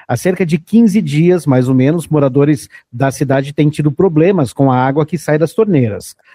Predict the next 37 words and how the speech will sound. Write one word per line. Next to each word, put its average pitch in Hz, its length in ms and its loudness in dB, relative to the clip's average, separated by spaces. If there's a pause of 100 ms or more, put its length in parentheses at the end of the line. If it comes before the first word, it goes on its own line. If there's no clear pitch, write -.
A 117 80 -2
Sanepar 131 440 0
informou 143 360 2
que 147 120 -4
a 139 40 0
mudança 160 600 0
foi 165 160 0
causada 131 440 0
pela 127 240 0
floração 208 600 0
de 139 160 0
algas 139 540 0
na 117 100 2
represa 117 480 0
de 104 100 -2
Alagados, 143 520 0 (260)
principal 156 460 0
manancial 135 480 0
que - 80 -6
abastece 127 520 -2
a 113 40 -2
cidade, 160 480 -2 (260)
e 170 80 0
que 180 220 2
o 165 100 4
fenômeno, 202 640 2 (280)
que - 40 -2
ocorre 156 480 2
em 127 80 0
períodos 123 600 0
de 123 140 -2
calor 139 440 2 (280)
e 220 100 -2
sol 240 260 0
intensos, 214 680 -2
é 220 80 0
normal. 170 440 0